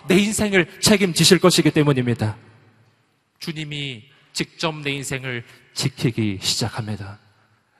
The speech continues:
내 것이 아니라 주의 것이기 때문이에요.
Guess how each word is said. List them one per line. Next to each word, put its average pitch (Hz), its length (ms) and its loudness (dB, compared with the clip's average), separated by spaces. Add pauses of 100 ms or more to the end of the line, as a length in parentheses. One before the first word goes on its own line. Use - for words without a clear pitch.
내 101 180 -14
것이 127 320 0
아니라 113 500 -8 (480)
주의 135 380 -4
것이기 110 400 -4
때문이에요. 101 760 -12